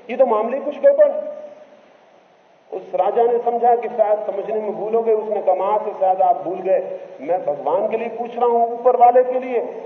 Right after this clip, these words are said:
आप किसी आदमी की बात को नहीं समझ गए।" राम ने कहा कि अगर तुम आदमी की बात भी कहते तो भी मैं भगवान की बात समझता, मुझसे भूल होनी मुश्किल है, मैं उसके सिवा किसी की बात समझते नहीं।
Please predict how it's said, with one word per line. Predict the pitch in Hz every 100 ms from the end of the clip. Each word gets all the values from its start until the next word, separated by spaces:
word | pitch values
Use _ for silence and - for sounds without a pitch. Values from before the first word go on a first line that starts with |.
| -
आप | 170 -
किसी | 214 220
आदमी | 190 196 214 220
की | 220
बात | 220 220
को | 233
नहीं | 247
समझ | 233 254
गए।" | 247 233 135 - - - - _ -
राम | 147 180 185
ने | 190 190
कहा | 190 185
कि | 185
अगर | - 175 180
तुम | 180 180 -
आदमी | 147 160 160 185
की | 185 151
बात | 165 170
भी | 170
कहते | 175 165 165 160
तो | 151
भी | 156
मैं | 165 156
भगवान | 143 147 156 160
की | 156 160
बात | 147 -
समझता, | - - - - - - - - - - 131
मुझसे | 151 151 147
भूल | 135 151
होनी | 151 156
मुश्किल | 156 156 170 160
है, | 165
मैं | 165
उसके | 165 170
सिवा | 160 165 165
किसी | 160 165 160 165
की | 160
बात | 156 156 151
समझते | 151 - 160
नहीं। | 165